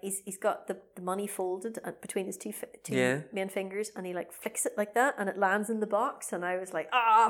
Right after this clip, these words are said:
Speaker 1: Frank legend!" <laughs> Wasn't the point, though. I just thought it was cool. Now, now we come to the most infamous scene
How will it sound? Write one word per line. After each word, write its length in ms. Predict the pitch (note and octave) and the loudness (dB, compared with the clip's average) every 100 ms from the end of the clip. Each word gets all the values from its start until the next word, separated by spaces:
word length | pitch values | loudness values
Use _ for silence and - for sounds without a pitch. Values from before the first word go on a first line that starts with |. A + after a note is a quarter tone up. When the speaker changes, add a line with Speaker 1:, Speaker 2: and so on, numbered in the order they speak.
| - | 6
Speaker 1:
Frank 340 | D4+ D#4+ - | 6 6 6
legend!" 600 | D#4+ D#4 D#4+ D#4 C#4 B3+ | 4 8 8 8 8 6
<laughs> 1200 | C#4+ C#4 D4+ C#4+ - - - - - B3 - - A3 | 6 6 4 2 0 -8 -8 -8 -6 -8 -10 -2 2
Wasn't 200 | G#3 F3+ | 2 0
the 40 | |
point, 300 | - - - | -8 -10 -10
though. 140 | - - _ _ _ | -12 -14 _ _ _
I 60 | - | -8
just 140 | A3 | -4
thought 140 | F3 E3+ | -4 -4
it 60 | |
was 100 | - - | -6 -4
cool. 260 | D#3 D#3+ - - - - - _ - | -4 -4 -8 -20 -20 -20 -20 _ -8
Now, 580 | G3 G3+ C#4+ B3 D3+ - - _ _ _ _ G#3+ | 2 12 12 12 12 0 -12 _ _ _ _ -2
now 380 | G3+ A3 G#3+ | 6 8 8
we 100 | G#3 | 4
come 440 | A3 G3 F3 F3 F3+ _ _ - | 2 4 4 0 -12 _ _ -8
to 100 | F#3 | -6
the 120 | F3+ | -4
most 460 | F3 F3 F3 - - _ _ _ _ _ _ _ _ _ | -2 -2 -2 -4 -8 _ _ _ _ _ _ _ _ _
infamous 560 | A3+ B3+ B3+ C4 A3 A3 | 4 4 4 2 2 4
scene 440 | A#3 F#3 F3 F3 | 6 4 2 -6